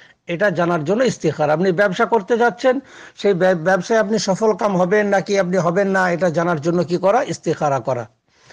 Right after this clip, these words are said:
আর ইস্তিখারার আসল উদ্দেশ্য হচ্ছে যে, যে কাজের জন্য আপনি ইস্তিখারা করবেন,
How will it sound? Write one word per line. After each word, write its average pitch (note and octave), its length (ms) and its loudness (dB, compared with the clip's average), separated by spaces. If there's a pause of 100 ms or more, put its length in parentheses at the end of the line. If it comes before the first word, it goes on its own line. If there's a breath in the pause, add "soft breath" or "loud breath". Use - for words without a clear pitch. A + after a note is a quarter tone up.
(240 loud breath)
আর D#3 140 -2
ইস্তিখারার A#3+ 600 2
আসল G#3 240 2
উদ্দেশ্য G3+ 400 0
হচ্ছে B3 440 0 (380 soft breath)
যে, E3+ 540 0
যে G3 160 2
কাজের A3+ 360 -2
জন্য A#3 240 0
আপনি G3 160 -2
ইস্তিখারা G3 480 -2
করবেন, E3 540 0